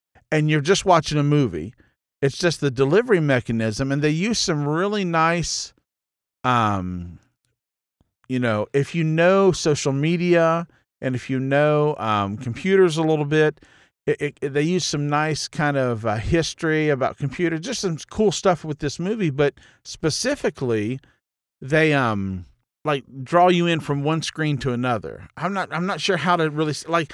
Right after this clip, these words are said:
they'll use music, and then, I mean, I never thought I would get kinda on the edge of my seat with a, a hovering over a mou-, uh, uh, with a mouse hovering over something, whether he's gonna click or not, you know?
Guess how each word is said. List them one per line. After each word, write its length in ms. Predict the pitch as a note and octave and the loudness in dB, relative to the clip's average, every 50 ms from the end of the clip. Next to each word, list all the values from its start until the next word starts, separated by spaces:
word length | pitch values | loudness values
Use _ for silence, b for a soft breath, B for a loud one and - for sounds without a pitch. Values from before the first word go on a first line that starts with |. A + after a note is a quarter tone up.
| B B - | B B 0
they'll 100 | F3+ F#3 | 0 2
use 300 | F3+ F3 F#3 E3+ B2+ D3+ | 2 2 0 0 0 0
music, 600 | E3+ F3 G3 A3 A3+ F3+ F3+ G#3 G#3 G3 - - | 0 2 2 2 0 2 2 4 2 2 0 -2
and 120 | D#3+ E3 D#3+ | -4 -4 -2
then, 160 | F3 E3 D3+ B B B B | -4 -4 -6 B B B B
I 60 | G3+ | -2
mean, 100 | G3+ G3 F3+ | 0 2 2
I 80 | G#3 | 2
never 240 | A#3+ C4 A3 G3+ F#3+ | 2 2 2 2 2
thought 220 | D3+ - F3 D#3+ A2+ | 2 2 2 2 4
I 160 | C#3 D3 D#3 | 2 2 2
would 280 | D#3 D3+ D3 A#2+ B2 | 2 0 -2 -2 -2
get 460 | B2 C3 C3+ C3+ C3 B2 - - - - b b b b b _ _ _ _ _ _ _ _ _ _ _ _ - | 0 2 2 4 2 0 -2 -8 -16 -20 b b b b b _ _ _ _ _ _ _ _ _ _ _ _ -18
kinda 240 | - - F#3 D#3+ D#3+ | -4 -2 0 0 2
on 140 | D#3 E3 E3 | 2 2 2
the 80 | D#3 D#3 | 4 4
edge 180 | E3 D#3+ C#3 D#3+ | 2 4 2 0
of 60 | D#3 | 2
my 140 | D3 C#3 C3+ | 2 0 0
seat 420 | - - - F#3 F3 E3 D#3+ - - | 0 -2 0 0 0 0 -2 -4 -6
with 280 | D#3 C#3+ D3+ C#3+ - | 0 0 0 2 2
a, 160 | D3 C#3 C3+ A#2 - _ | 0 0 0 -2 -4 _
a 100 | - C3 | -4 -4
hovering 440 | G#2+ G2+ E3 E3 D#3 D3 E3+ E3 D#3+ | -2 2 2 2 4 4 2 2 4
over 240 | D#3 D3+ C#3 D3 C#3+ | 4 4 4 4 2
a 40 | C#3+ | 4
mou-, 180 | D3 D#3 D#3+ - - | 4 2 0 2 2
uh, 160 | C#3 C#3 - - | 2 2 2 4
uh, 140 | - C#3+ C3 A#2+ | 4 4 4 4
with 180 | C#3 D3+ D3 D3 | 0 0 0 0
a 40 | C3+ | -2
mouse 380 | C#3 D3 D#3+ E3+ E3+ D#3 - | 0 0 2 2 2 0 0
hovering 380 | - - E3 D3 D#3 E3 D3+ D3+ | 2 2 2 2 2 0 0 2
over 240 | D3 C#3+ C3+ C#3 C#3 | 2 4 4 2 -2
something, 380 | - - D3 B2+ - C#3+ C3+ B2+ | -2 -4 -4 -4 -4 -6 -2 0
whether 200 | C3+ C3 A#2+ C3 | -2 0 0 0
he's 140 | B2+ A#2 A#2+ | -2 -2 -2
gonna 220 | C3+ C3+ A#2+ A2+ | -4 -4 -4 -4
click 340 | - - C#3+ C3 A2 - G#2+ | -4 -2 -2 -2 -2 -2 -6
or 60 | G2+ | -6
not, 320 | G2+ G#2 F#2 F2 C2 - - | -4 -4 -6 -8 -10 -12 -10
you 120 | - C#3+ D3+ | -6 -4 -2
know? 440 | D#3 D#3+ D#3 E3 F3+ F3 E3 E3 | -2 0 0 0 -2 -4 -6 -10